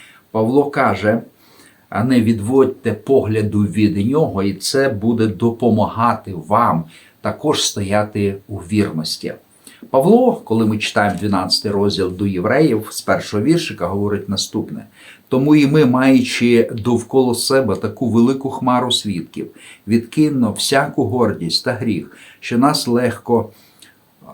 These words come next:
оплутує, з терпінням прямуймо до тієї боротьби, яка перед нами, дивлячись на проводиря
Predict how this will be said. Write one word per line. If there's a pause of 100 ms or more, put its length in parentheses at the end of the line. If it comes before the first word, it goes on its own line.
(300)
оплутує,
з
терпінням
прямуймо
до
тієї
боротьби, (300)
яка
перед
нами,
дивлячись
на
проводиря